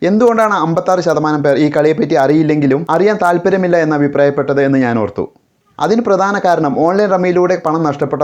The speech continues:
ഒരുപാട് അനുഭവങ്ങൾ നമ്മുടെ മുന്നിലുണ്ട്. അത്തരം അനുഭവങ്ങൾക്ക് പുറമെ റമ്മി ഒരു മോശം കളിയാണ്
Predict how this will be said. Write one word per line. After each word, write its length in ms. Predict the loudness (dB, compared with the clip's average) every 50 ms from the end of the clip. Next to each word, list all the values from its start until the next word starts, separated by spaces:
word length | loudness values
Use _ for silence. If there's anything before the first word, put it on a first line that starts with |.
| 0 0
ഒരുപാട് 320 | 0 0 2 2 2 2 0 0
അനുഭവങ്ങൾ 400 | 0 0 0 0 0 0 -2 -2 -2 -2
നമ്മുടെ 220 | -2 0 0 0 0
മുന്നിലുണ്ട്. 420 | 0 0 0 0 0 -2 -2 -4 -6 -8 -12 _ _ _ _ _ -6 -6
അത്തരം 260 | -4 -2 0 0 0 0
അനുഭവങ്ങൾക്ക് 500 | 0 0 0 0 0 0 0 -2 -2 -2 0
പുറമെ 300 | 0 0 0 0 0 -2 -4 -6 -10 -14 _ -4 -2
റമ്മി 220 | 0 0 0 2 2 2
ഒരു 100 | 2 2 2
മോശം 260 | 0 0 0 -2 -2 0
കളിയാണ് 340 | 0 2 2 0 0 0